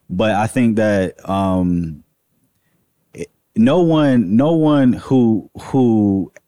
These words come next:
has true love for somebody, you know, will put them in a position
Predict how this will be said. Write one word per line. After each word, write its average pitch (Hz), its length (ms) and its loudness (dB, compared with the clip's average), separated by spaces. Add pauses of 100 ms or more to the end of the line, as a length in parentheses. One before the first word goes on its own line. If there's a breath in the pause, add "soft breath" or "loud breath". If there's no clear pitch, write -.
(200)
has 120 380 -4
true 110 380 0
love 107 280 0
for 98 80 -8
somebody, 85 640 -2
you 101 80 -2
know, 87 160 0
will 92 300 0
put - 300 -4
them 107 180 2
in 98 100 2
a 90 40 -2
position 90 760 -2